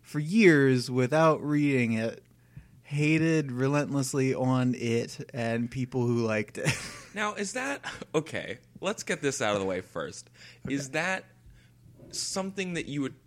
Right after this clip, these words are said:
Speaker 2: that you think might just be your, what, why, is it the Da Vinci Code in particular? Or is that, like,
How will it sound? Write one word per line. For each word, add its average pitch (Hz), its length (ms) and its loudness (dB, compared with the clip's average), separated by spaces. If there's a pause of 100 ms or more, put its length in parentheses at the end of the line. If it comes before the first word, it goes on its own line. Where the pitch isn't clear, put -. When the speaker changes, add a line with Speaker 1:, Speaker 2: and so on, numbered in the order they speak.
Speaker 2:
that 131 140 -6
you 135 120 -4
think 147 260 -8
might 127 240 -6
just 123 220 -12
be 107 380 -4 (100)
your, 185 960 -4 (360)
what, 143 200 -4
why, 175 540 -6
is 143 160 -6
it 147 100 -8
the 131 60 -16
Da 117 120 -12
Vinci 160 280 -8
Code 165 240 -4
in 117 160 -10
particular? 240 680 -6 (400)
Or 135 140 2
is 143 100 0
that, 175 180 -2
like, 143 380 -4